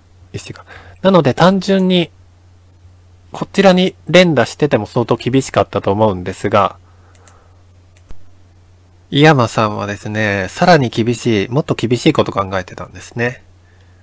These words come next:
で、石取れるんだけど取りに行かなかったんですね。こちらに打ちました。で、白はここに当然連打しますよね。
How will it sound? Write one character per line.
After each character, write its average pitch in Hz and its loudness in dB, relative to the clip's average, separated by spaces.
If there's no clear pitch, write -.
で、 120 -12
石 127 -6
取 180 2
れ 226 6
る 208 4
ん 131 2
だ 110 4
け 107 -2
ど 104 -2
取 113 0
り - -4
に 87 -8
行 85 -12
か - -4
な 104 -2
か 101 -2
っ - -8
た - -16
ん 78 -18
で 85 -18
す - -20
ね。 107 -4
こ - -20
ち - -2
ら 127 2
に 107 -8
打 98 -12
ち - -18
ま 98 -16
し - -18
た。 - -20
で、 123 -2
白 - 0
は 104 4
こ 95 -8
こ - -4
に 98 -6
当 104 -2
然 98 -2
連 95 0
打 87 -10
し 95 -14
ま 87 -12
す - -20
よ 92 -12
ね。 120 -8